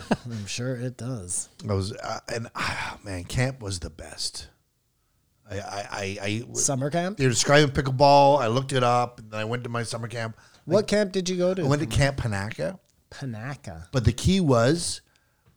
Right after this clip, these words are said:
Speaker 2: and I only, I only know this now 'cause I remember, everyone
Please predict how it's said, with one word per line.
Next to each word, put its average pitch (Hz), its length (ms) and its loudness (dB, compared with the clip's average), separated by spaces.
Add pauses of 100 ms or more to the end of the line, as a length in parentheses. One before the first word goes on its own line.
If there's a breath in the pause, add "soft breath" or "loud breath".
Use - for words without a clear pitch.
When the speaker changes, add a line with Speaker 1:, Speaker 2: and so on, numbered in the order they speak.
(300)
Speaker 2:
and 117 140 2
I 117 80 6
only, 139 420 6
I 110 160 2
only 147 220 8
know 135 180 8
this 127 160 4
now 120 160 4
'cause 117 180 0
I 107 40 4
remember, 104 380 0
everyone 131 380 2